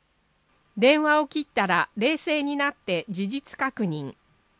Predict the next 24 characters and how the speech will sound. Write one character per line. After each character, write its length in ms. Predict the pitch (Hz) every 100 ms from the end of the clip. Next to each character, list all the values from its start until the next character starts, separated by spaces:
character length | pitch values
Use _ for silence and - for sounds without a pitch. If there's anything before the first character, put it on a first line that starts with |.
| _ _ _ _ _ _
お 100 | 196
金 300 | 254 285 311
の 100 | 311
話 380 | 294 294 302 320
が 160 | 240 196
出 100 | 214
た 160 | 190
ら 220 | 160 151 -
家 160 | - 311
族 260 | 285 220
に 140 | 180 165
相 260 | - 185
談。 340 | 175 156 147 - _ _ _ _ _ _ _ _ _ _ _
不 100 | -
審 260 | 294 311
な 160 | 302 285
電 240 | 269 269
話 180 | 262 240
は 220 | 220 214 -
す 200 | - 330
ぐ 140 | 254
百 300 | - 185 -
当 260 | - 269 196
番。 320 | 160 139